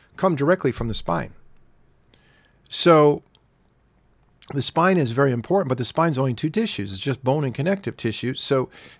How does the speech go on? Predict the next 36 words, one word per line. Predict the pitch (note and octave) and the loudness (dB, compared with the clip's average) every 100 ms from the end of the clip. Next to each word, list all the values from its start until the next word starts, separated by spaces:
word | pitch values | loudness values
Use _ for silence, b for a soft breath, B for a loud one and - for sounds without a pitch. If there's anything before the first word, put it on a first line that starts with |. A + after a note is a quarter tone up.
| _ | _
if | D#3 D#3 | 0 2
you're | D#3 | 0
gonna | D3+ D3+ B2+ A2 b b b G#2 | 0 0 -2 -6 b b b -2
do | B2 G#3 F#3 | 4 6 6
a | |
workup, | A#2+ C3+ F3+ - A2 G#2 - _ - | 4 2 2 2 2 0 -4 _ -4
you | C3 | 0
know, | C3 - - | 0 0 2
every | G3+ A#3+ | 6 8
attorney | F#3 - E3 | 6 6 4
in | A#2+ | 4
the | A2 | 4
country | C3+ D3 A#2 | 2 2 0
needs | A2 A#2 - | 0 -4 -6
to | |
understand, | G#2 G#2 - B2+ G#2+ | -6 -6 -6 -6 -6
if | G2 | -4
you're | F3 | -2
gonna | G#3 | 0
work | C#3+ C#3 C#3 | 2 2 2
up | - | 0
a | |
spinal | - - B2 A2+ - | -4 -2 0 -2 -2
injury, | G#2+ A2 | 0 0
there's | G#2+ | 0
only | C#3 E3+ | 0 0
two | - B2 | 0 -4
tissues. | - G#2+ - F2+ - - b b b b | 0 -2 -2 -8 -10 -12 b b b b
There's | - A2+ | -2 -2
bone | G#2+ F3 G3 | 4 6 6
and | F3+ | 6
connective | B2 B2+ A#2 - F#2 | 2 2 2 0 -6
tissue. | - A2+ - G2+ - | -2 -2 -2 -4 0
And | A2+ | -2
to | A2 | -2
think | - F#3+ G#3+ G#3+ - | 0 2 4 0 -8